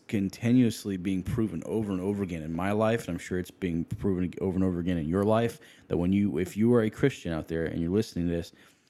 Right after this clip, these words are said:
and you continue to just ignore these things, not wrestle with these thoughts, where are you, where are you at? I, you're not in a good place. Guarantee it. You don't, you're not following. You are not, you're not loving people. You, you,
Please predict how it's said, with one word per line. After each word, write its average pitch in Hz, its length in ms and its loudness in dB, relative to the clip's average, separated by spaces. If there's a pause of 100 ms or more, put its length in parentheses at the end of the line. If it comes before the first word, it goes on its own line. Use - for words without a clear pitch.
(180)
and 92 260 0
you 95 80 0 (100)
continue 104 640 0 (300)
to - 120 -8
just 92 320 -6 (400)
ignore 101 580 4
these 82 260 -8
things, 80 320 -8
not 98 260 0
wrestle 104 360 2
with 92 100 -2
these 95 240 -6
thoughts, 92 480 -4 (320)
where 107 140 2
are 120 80 4
you, 117 160 2
where 123 140 2
are - 20 4
you 123 180 4
at? 101 300 -2 (100)
I, 87 80 -8 (240)
you're 98 120 0
not 104 120 4
in 104 80 2
a 104 40 -2
good 107 180 0
place. 131 480 2
Guarantee 117 500 -2
it. 90 140 -8 (400)
You 104 120 0
don't, 131 260 2 (220)
you're 107 220 4
not 127 160 0
following. 98 560 0 (260)
You 107 240 2
are 107 100 0
not, 104 460 0 (340)
you're 98 80 0
not 80 200 -2
loving 117 300 6
people. 151 560 0 (480)
You, 104 280 0
you, 101 240 -4